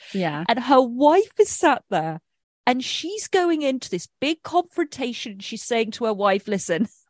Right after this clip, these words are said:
Speaker 2: I'm part of this show. My mum's part of this show. You're coming with me to India. We're gonna have to sit down with this family who hates us and hates my mother. And we're gonna have to conversation."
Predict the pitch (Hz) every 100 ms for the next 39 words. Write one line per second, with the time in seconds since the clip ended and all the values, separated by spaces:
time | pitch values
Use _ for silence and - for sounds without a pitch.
0 | _ 170 - 202 247 262 - 220 180 175
1 | 180 _ _ _ 147 160 185 254 - 262
2 | 254 254 233 - 208 196 196 202 _ _
3 | 147 151 208 254 - 285 285 254 196 -
4 | 185 190 - - 180 170 170 180 190 170
5 | - 170 - 285 - 302 294 285 294 -
6 | 226 214 208 190 165 156 - 254 - -
7 | 160 151 180 - - - - 151 151 202
8 | 262 - 262 240 196 190 185 180 - _
9 | _ 208 196 196 185 190 - 180 180 190